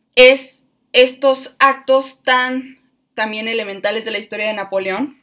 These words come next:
O sea, sabemos que Napoleón, eh, ocasiona muchísimas de las, de las travesías en este mundo de muchos países europeos, más que nada, y también, pues, Rusia. Eh, alguna ocasión también hablamos de eso aquí en este programa, de cómo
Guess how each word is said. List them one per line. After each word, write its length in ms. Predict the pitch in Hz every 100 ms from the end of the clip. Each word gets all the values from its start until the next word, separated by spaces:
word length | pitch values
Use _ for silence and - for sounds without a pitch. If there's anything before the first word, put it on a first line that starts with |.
| -
O 80 | 165
sea, 240 | 202 196
sabemos 380 | 202 196 208 233
que 100 | 202
Napoleón, 540 | 196 196 196 196 208 _ _ _ _ _
eh, 200 | - 202
ocasiona 680 | - 220 226 220 - 254 277
muchísimas 580 | 262 233 247 226 254 247
de 100 | 247
las, 420 | 220 202 - - _ _ _ _
de 100 | 226
las 160 | 220 226
travesías 720 | 220 220 220 - 277 269 240
en 100 | 208
este 220 | 208 -
mundo 320 | 202 202 202
de 80 | 208
muchos 300 | 202 202 226
países 420 | - 190 196 208
europeos, 640 | 208 196 185 - 190 190 196
más 180 | 196 180
que 100 | 196
nada, 220 | 185 185
y 40 |
también, 460 | 196 185 185 190 _
pues, 300 | - 202 - -
Rusia. 560 | 202 226 226 175 196 - - - _ -
Eh, 380 | 190 196 196 196
alguna 360 | 220 220 233
ocasión 360 | 240 240 240 208
también 240 | 220 220
hablamos 380 | 214 214 208 208
de 100 | 208
eso 160 | 190 208
aquí 180 | 202 196
en 60 |
este 160 | 190 202
programa, 580 | 185 175 180 190 185 -
de 160 | 202 -
cómo 520 | 190 190 196 202